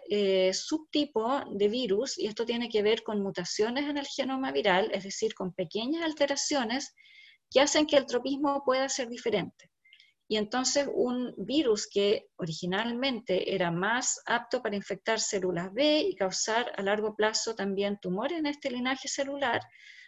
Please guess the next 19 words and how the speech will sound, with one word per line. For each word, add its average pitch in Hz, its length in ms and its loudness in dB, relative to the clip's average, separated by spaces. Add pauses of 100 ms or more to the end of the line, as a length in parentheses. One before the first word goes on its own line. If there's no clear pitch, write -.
(100)
a 185 120 0
través 214 260 6
de 220 140 0
cambios 262 320 0
en 277 80 -2
el 277 80 -4
genoma 269 400 -4
viral, 277 360 2 (440)
tuvimos 262 380 0
de 247 100 0
pronto 247 580 0
este, 254 680 2
eh, 190 920 4
este, 196 1080 0
eh, 175 60 -2
tropismo 277 580 0
por 233 160 0
células 233 460 -2
epiteliales, 277 840 2